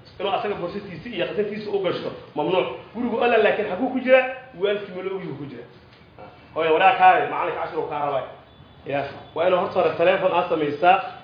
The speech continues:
oo magaciisa telefoon adina hadal gooni aad samaysaa, telefoon dugsiga uu gooni u leeyahay, lambar aad leedahay waa. Oo waalidkiisa ay yaqaanaan. Oo lacag gooni aad ku shubto. Ah, oo macalinka raataa, macalinka kale farfarka inuu marka qabsan karo, oo asaga magaciisa ku hadli karo, oo waalidka amar siin karo, dhihi karo, "Saasaan ka raba."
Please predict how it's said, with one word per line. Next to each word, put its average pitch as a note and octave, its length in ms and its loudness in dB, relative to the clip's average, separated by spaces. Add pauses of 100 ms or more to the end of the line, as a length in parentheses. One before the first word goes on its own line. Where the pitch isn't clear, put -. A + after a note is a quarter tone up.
(280)
oo D#3 100 0
magaciisa E3 420 -4
telefoon E3 320 0
adina E3+ 200 2
hadal E3+ 280 2
gooni D#3+ 200 -2
aad E3+ 140 0
samaysaa, E3 340 -2
telefoon E3 340 0
dugsiga E3+ 380 -4
uu D#3 180 -2
gooni E3+ 180 4
u F3 100 0
leeyahay, E3 220 6
lambar D#3+ 200 0
aad D3+ 120 2
leedahay D3 260 0
waa. C3 160 -4 (260)
Oo D#3+ 80 -2
waalidkiisa E3 340 4
ay E3+ 100 6
yaqaanaan. D#3 420 0 (260)
Oo F#3+ 100 0
lacag G3+ 280 2
gooni G3 200 0
aad F#3+ 160 -2
ku - 80 -8
shubto. D3 240 -12 (540)
Ah, C#3 300 -4 (200)
oo D3+ 120 -2
macalinka G3 400 -2
raataa, F3+ 360 -2
macalinka G#3 280 -2
kale G3+ 160 0
farfarka G3+ 320 -4
inuu F#3+ 160 -2
marka G3+ 180 -2
qabsan G#3 260 -6
karo, A3 140 2 (280)
oo F3 60 0
asaga G#3 280 -2
magaciisa G#3 240 -6
ku F#3+ 80 -6
hadli G#3 240 2
karo, G#3 140 -2 (100)
oo F3+ 40 -2
waalidka G3+ 260 0
amar F#3 180 -4
siin F#3 160 -8
karo, F3+ 160 -6
dhihi F3+ 160 -6
karo, E3 100 -4
"Saasaan F#3 300 0
ka F3 100 0
raba." D#3+ 180 0